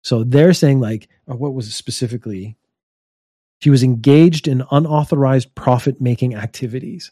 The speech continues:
So they're saying, like, you weren't doing this for fun. This was for you to make money. You can't do that. I guess unauthorized. Maybe if you asked in advance, you ask your boss, "Hey, can I go out with these men and take money off them?" And your boss says, "Okay,"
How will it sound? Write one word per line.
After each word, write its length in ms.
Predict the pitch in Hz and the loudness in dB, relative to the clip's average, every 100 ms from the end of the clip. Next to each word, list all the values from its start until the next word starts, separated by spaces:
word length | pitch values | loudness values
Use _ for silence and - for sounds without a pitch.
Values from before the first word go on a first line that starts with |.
| - | -8
So 160 | - | -2
they're 120 | 135 131 | 2 2
saying, 200 | 160 147 | 2 2
like, 160 | 120 | 0
you 140 | 127 170 | 2 4
weren't 200 | 196 143 | 4 4
doing 220 | 156 135 | 2 2
this 80 | 120 | -2
for 140 | 107 | -8
fun. 260 | - 127 101 | -4 -4 -4
This 160 | 110 | -6
was 140 | 131 - | -6 -4
for 140 | 127 | -4
you 300 | 113 127 127 | -2 0 0
to 120 | 117 | 0
make 220 | 120 113 98 | -2 -2 0
money. 480 | 127 131 98 90 - - - - | 2 2 0 -10 -14 -20 -18 -12
You 80 | |
can't 420 | - 147 117 107 113 | -2 -2 -2 -4 4
do 240 | 196 240 | 6 8
that. 480 | 131 98 90 - - _ _ _ | 4 0 -6 -14 -18 _ _ _
I 80 | 135 | 2
guess 180 | 165 139 | 2 2
unauthorized. 540 | 151 139 165 147 117 139 | 0 0 -2 -6 -8 -2
Maybe 240 | 143 139 | 2 2
if 100 | 117 | 2
you 80 | 127 | -2
asked 320 | 147 175 - | -2 0 2
in 80 | 147 | 2
advance, 440 | 131 143 120 101 | 2 2 0 -2
you 80 | 113 | -6
ask 200 | 131 160 | -2 0
your 60 | 151 | 0
boss, 320 | 131 107 - - - | 0 -2 -6 -14 -20
"Hey, 420 | - 151 156 147 131 - - | -2 4 6 4 0 -10 -4
can 120 | 139 | 0
I 100 | 131 | 4
go 120 | 143 | 4
out 80 | 139 | 4
with 100 | 131 | 2
these 140 | 131 | 0
men 320 | 127 123 120 107 _ | 2 0 0 -6 _
and 200 | 131 117 | -6 -4
take 180 | - 117 | 0 0
money 300 | 127 170 135 | 4 4 4
off 240 | 110 104 | 0 -4
them?" 180 | 113 107 | -6 -6
And 80 | 113 | -4
your 80 | 117 | -2
boss 240 | 127 123 | 0 0
says, 140 | 113 107 | -4 -6
"Okay," 480 | 101 - 139 113 | -6 -2 -2 -2